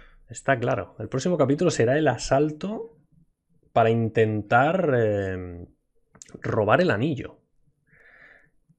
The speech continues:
Que, fu, esto va a ser, vamos, va a ser la bomba, me parece a mí. Así que un like, tío, si os ha gustado el día de hoy, ¿vale? Porque hemos hecho un día casi completo, nos hemos levantado <laughs> hasta que nos hemos acostado.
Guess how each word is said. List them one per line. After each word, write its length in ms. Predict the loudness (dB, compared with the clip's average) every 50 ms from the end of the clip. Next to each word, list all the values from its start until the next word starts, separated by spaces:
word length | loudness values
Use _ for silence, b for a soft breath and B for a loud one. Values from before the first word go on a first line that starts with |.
| _ -4
Que, 440 | -2 0 0 2 0 0 -2 -2 -2
fu, 420 | 2 2 2 4 2 0 -2 -6 -12
esto 220 | -18 -6 -4 0 2
va 80 | 2
a 40 | 2
ser, 380 | 2 2 2 2 2 2 2 0
vamos, 1120 | -2 -4 -4 -6 -10 -12 -14 -18 -18 -18 -16 -16 -16 -14 -12 -10 -8 -8 -8 -8 -8 -6 -6
va 60 | -6
a 40 | -4
ser 220 | -2 -2 0 0
la 120 | 0 0
bomba, 320 | 2 0 0 -2 -2 -4 -6
me 100 | -6 -6
parece 220 | -8 -8 -8 -8 -10
a 40 |
mí. 140 | -10 -10 -12 -16 _ _ _ _ _ _ _ _ _ _ B B B B B B B B B B B B
Así 320 | -2 0 2 0 -2 0
que 280 | 2 2 2 4 2 2
un 140 | 2 4
like, 220 | 4 2 2 0 0
tío, 160 | -2 -2 0
si 120 | 0 -2
os 100 | 0 0
ha 40 | 0
gustado 1000 | 0 0 -2 -2 2 2 2 2 2 -2 -2 -4 -4 -4 -4 -6 -8 -10 -12 -20 _ _ _ _ _ _ _ _ _ _ _ -14 -8 -2
el 180 | 0 0 0 2
día 180 | 0 0 -2
de 140 | -2 -2 -4
hoy, 280 | -4 -6 -6 -6 -10 -20 _ _ _ _ _ -12
¿vale? 200 | -10 -8 -8 -8
Porque 380 | -8 -8 -12 -12 -10 -12 -12 -10
hemos 220 | -8 -8 -6 -6
hecho 180 | -6 -6 -6 -8
un 160 | -8 -6 -4
día 200 | 0 0 0 0
casi 180 | 0 -4 -4 -6
completo, 360 | -8 -6 -4 -4 -2 -2 -4
nos 120 | -6 -6 -6
hemos 120 | -6 -4
levantado 500 | -4 -4 -4 -4 0 2 2 2 2 -2
<laughs> 40 | -4
hasta 180 | -4 -4 -4
que 100 | 0 0
nos 120 | 0 0 0
hemos 120 | -2 0 0
acostado. 480 | 0 -2 -4 -4 -6 -8 -8 -10 B